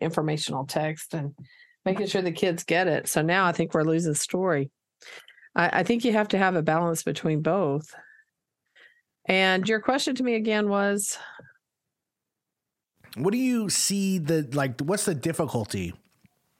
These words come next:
Speaker 2: Like, I wa-, I wa-, I wanna just kind of, I wanna, I wanna put a, a lantern on the, the difficult pieces of, of merging these conversations. Like, do you,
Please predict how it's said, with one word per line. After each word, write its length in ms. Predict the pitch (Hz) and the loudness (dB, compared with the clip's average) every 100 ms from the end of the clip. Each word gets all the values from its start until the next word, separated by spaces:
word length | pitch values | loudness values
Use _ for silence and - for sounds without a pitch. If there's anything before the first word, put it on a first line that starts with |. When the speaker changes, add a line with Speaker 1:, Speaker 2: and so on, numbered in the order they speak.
| _ - | _ -6
Speaker 2:
Like, 180 | 165 170 | -4 0
I 60 | 170 | 0
wa-, 120 | 180 | 2
I 100 | 165 | 4
wa-, 100 | 214 | 4
I 100 | 180 | 4
wanna 180 | 202 220 | 4 2
just 160 | 202 | 2
kind 200 | - 185 | 2 0
of, 100 | 143 - - - - - - - - | 0 -6 -18 -18 -18 -20 -20 -20 -8
I 60 | 139 | -2
wanna, 260 | 185 202 165 | 2 2 0
I 60 | - | 0
wanna 160 | 190 190 | 0 0
put 240 | - 185 | 0 0
a, 260 | 151 117 135 | 0 0 0
a 40 | |
lantern 580 | 131 143 156 139 131 107 | 0 0 0 0 -2 -2
on 520 | 107 113 110 110 107 - _ _ _ _ _ _ _ _ - | -2 -2 0 -2 -4 -10 _ _ _ _ _ _ _ _ -10
the, 140 | 131 160 | -4 -2
the 180 | 147 | 0
difficult 400 | 143 160 151 151 | 0 0 0 -2
pieces 440 | - 151 135 135 107 | -2 -4 -2 -2 -2
of, 380 | - 131 123 113 | -2 0 0 -2
of 300 | 120 127 110 | -2 -2 0
merging 540 | 127 131 139 127 131 | 0 0 0 0 -2
these 220 | 117 113 - | -2 -2 -4
conversations. 880 | - 120 107 107 117 113 - 90 | -2 -2 -2 -2 -2 -2 -2 -2
Like, 160 | 110 107 | -4 -4
do 100 | 135 | -2
you, 600 | 139 151 156 156 147 135 | 0 0 2 2 2 0